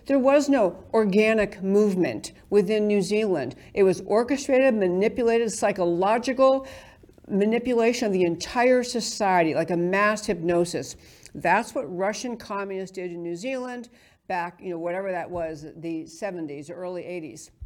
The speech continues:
This is what this entire transgender movement is in this country today. We did not organically suddenly have a biological development that caused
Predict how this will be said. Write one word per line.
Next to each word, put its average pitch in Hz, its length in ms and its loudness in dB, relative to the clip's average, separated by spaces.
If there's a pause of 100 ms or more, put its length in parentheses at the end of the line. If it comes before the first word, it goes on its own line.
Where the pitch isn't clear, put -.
(500)
This 254 220 -6
is 277 200 -8
what 214 380 -8
this 196 180 -12
entire 196 460 -12
transgender 185 640 -12
movement 175 400 -10
is 175 180 -12
in 185 60 -12
this 175 140 -12
country 175 360 -16
today. 151 500 -16 (760)
We 202 100 -8
did 196 180 -6
not 226 380 -10
organically 214 640 -10
suddenly 226 440 -10
have 185 300 -12
a 160 100 -10
biological 214 1040 -6
development 185 680 -8 (220)
that 185 180 -8
caused 202 600 -8